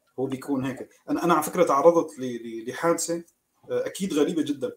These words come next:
لأنه أنا كنت نايم في غرفة عنا كبيرة في ال-، في الجنينة، ف، آه، صاروخ انضرب، آه، صاروخ طائرة على بناية مقابلة قريبة جدًا، فجاءت شظية وضربت في البيت، آه، ففي، في، في الشباك،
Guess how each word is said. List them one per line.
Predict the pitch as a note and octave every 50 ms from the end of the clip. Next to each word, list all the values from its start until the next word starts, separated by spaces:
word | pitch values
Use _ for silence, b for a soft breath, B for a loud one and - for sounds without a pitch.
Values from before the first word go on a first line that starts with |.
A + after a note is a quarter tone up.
| _ _
لأنه | - C3 B2+ C#3
أنا | D3 D3
كنت | D3 D3 C#3 - D3+
نايم | D3 C#3+ C#3+ B2+
في | - - A#2+ A#2
غرفة | A2+ C#3 D#3+ D#3 - C#3+
عنا | B2 C#3 C3+ B2+
كبيرة | - - C#3 C#3+ B2+
في | B2+ -
ال-، | A2+ A2+ A2+ - _
في | -
الجنينة، | B2 A2+ G#2 - - C3+ C#3+ D#3 F3+ F#3 - - - - _ _ _ _ _
ف، | - -
آه، | A#2+ A#2 B2+ - - B2+ A#2+ A#2+ A2+ - - -
صاروخ | - - C#3 C3+ C#3+ E3 G3 F#3+ - - - _ _ _ _ _ _ _ _ -
انضرب، | B2+ - - D#3 D#3+ D#3 D#3 -
آه، | B2 A#2 A2+ A#2
صاروخ | - - C3 C#3 C#3+ -
طائرة | - D3 C#3+ C3 D3+ D3
على | D#3 C3 A2 A#2 B2 B2 A#2 - - - - _ _ _ _ _ _ _ _
بناية | C#3 B2 - C#3 C#3+ D#3+ E3 D#3 C#3
مقابلة | C3+ B2+ - D3+ D3 D3 D3+ C#3+ B2+
قريبة | - C3+ B2+ C3 B2+ B2+ B2+
جدًا، | B2+ C3 D3 E3 F3 F#3 - _ _ _ _ _ _
فجاءت | - A#2+ - E3+ - - -
شظية | - - D#3 C#3 D#3 F3 F3+ F#3+ F#3+ F#3+ F#3+ - _ _ _ _ _ _ _ _ _ _ _ -
وضربت | B2+ A#2+ A#2 A#2+ A#2+ A#2+ A#2+ C#3+ E3+ E3+ E3+ E3+ E3+
في | -
البيت، | D3 C#3+ C3+ E3 F3+ G3 G3 - - - - _ _ _ _ _ _ _ _ _ _ _ _ _ _ _ _ _ _ _ -
آه، | A#2 A#2 A#2 - A2+ G#2+
ففي، | - - B2 A#2+ A#2 - - D3 C#3+
في، | - - - C#3+ -
في | - -
الشباك، | C#3+ - - D#3 C3 - - - - - - -